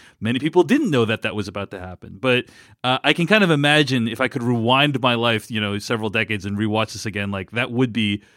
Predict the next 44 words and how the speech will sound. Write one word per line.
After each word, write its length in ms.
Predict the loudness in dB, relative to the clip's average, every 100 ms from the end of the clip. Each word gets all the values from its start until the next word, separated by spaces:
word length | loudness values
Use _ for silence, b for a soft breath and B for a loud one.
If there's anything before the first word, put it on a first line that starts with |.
| b
super 520 | -10 -4 -2 0 2
effective 500 | 2 2 -2 -2 -6 -2
and 180 | -4 -4
quite 300 | -2 0 0
a 60 |
shock 520 | -2 -2 -2 -2 -8 b b b
when 320 | -4 0 0
they 120 | 2 2
open 220 | 2 0
up 160 | -4
the 80 | -6
trunk 440 | -10 -8 -8 -12 -12
on, 280 | -8 -6 -6
uh, 140 | -8 -8
Billy 240 | -10 -10
Bats. 300 | -12 -16 -18
So, 340 | -8 -4 -4 -6 B B B B B
uh, 300 | 0 2 2 2
anyway, 240 | 2 2 -2 _ _ _
love 340 | 0 6 6 6
the 140 | 6
opening. 560 | 4 2 0 0 -4 -10 -8
It, 200 | -6 -6
it 120 | -6
still 600 | -4 2 4 4 2 -2 -4
is 160 | -4 -2
great. 260 | 0 0
And, 120 | 0
I, 40 | -2
and 240 | -2 0
yeah, 200 | 4 4
the 100 | 2
freeze 320 | 0 2 2
frame, 460 | 2 2 4 2 -2
you're 240 | -4 0 4
right. 240 | 4 4
Many 260 | 2 2 2
things 300 | 2 0 2
have 200 | 0 0
parodied 480 | 2 2 2 2 2
it. 240 | 2 2
Many 220 | 0 -2
things 240 | 0 -2 0
have, 280 | 0 -2